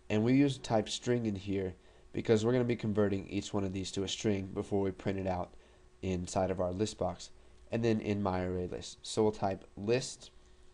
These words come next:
array list dot items dot add, and we're gonna put item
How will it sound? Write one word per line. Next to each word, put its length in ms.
array 340
list 480
dot 340
items 400
dot 340
add, 320
and 100
we're 40
gonna 140
put 260
item 440